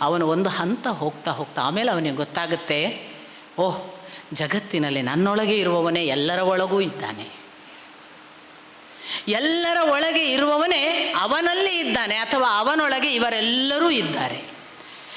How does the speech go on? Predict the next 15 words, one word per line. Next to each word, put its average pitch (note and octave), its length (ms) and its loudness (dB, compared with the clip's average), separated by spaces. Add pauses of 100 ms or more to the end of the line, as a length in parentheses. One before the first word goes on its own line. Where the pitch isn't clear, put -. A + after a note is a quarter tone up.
(220)
ಭಗವಂತನ D#4 680 2
ಒಳಗೆ B3 420 2
ನಾನು A3 320 2
ಹೇಳುವ A3+ 360 2
ಈ G3 160 2
ಜೀವರಾಶಿಗಳೆಲ್ಲ C4+ 960 2
ಭಗವಂತನ C#4+ 680 2
ಒಳಗಿವೆ. F#3+ 840 0 (680)
ಎಲ್ಲ B3+ 360 2
ಜೀವರಾಶಿಗಳ A#3 840 2
ಒಳಗೆ G#3 440 2
ಭಗವಂತನಿದ್ದಾನೆ" E3+ 1160 2
ಅನ್ನುವುದು F3+ 680 2 (180)
ಅವನಿಗೆ B3 400 2
ಗೊತ್ತಾಗುತ್ತೆ. F#3+ 840 0